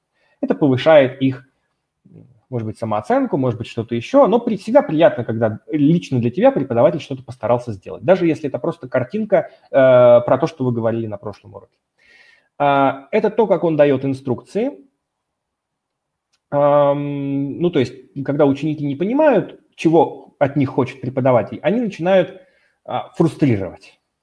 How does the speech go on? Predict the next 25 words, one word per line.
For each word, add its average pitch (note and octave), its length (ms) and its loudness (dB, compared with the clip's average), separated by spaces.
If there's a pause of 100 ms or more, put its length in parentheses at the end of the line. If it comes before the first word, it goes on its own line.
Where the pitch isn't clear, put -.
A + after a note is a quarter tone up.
(640)
Говорить: G#2 180 -12
«Ой, B2+ 340 6
сложно, A#2 420 0
сложно, G#2 320 -6
сложно, F#2+ 380 -8
ой, F#2 120 -12
тяжело, F2 420 -12
тяжело, D#2+ 540 -18 (400)
ой, G#2 200 -4
непонятно». F2 880 -10
Когда B2+ 160 0
человек C3+ 200 -4
не C3 40 -10
понимает, C3+ 280 -2
что D#3 140 -12
делать, F#3 320 -2
у A#2 40 -8
него C3 220 -2
портится B2 360 -8
настроение. G#2 480 -12 (440)
Как G3 160 -2
человек D3+ 220 0
вводит A#2+ 220 0
новую B2 340 0
лексику, C4+ 600 -4